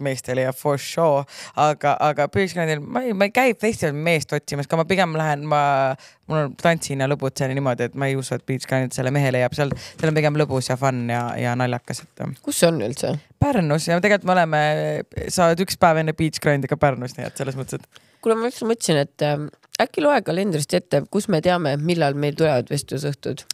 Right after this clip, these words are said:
Speaker 1: Aa, okei, okei, nii. Ma võtan, äh, Ticketeri lahti.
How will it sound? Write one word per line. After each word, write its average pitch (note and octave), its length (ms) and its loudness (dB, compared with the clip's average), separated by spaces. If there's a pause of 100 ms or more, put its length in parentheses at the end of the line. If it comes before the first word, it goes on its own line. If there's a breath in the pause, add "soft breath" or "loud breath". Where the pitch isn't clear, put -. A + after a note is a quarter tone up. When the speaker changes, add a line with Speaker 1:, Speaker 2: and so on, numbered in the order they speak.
Speaker 1:
Aa, F3+ 220 4
okei, - 180 2
okei, F3 320 2
nii. E3 220 -2 (400 loud breath)
Ma - 100 0
võtan, D#3+ 400 2
äh, C#3+ 240 2
Ticketeri D#3 560 0
lahti. G#3 380 0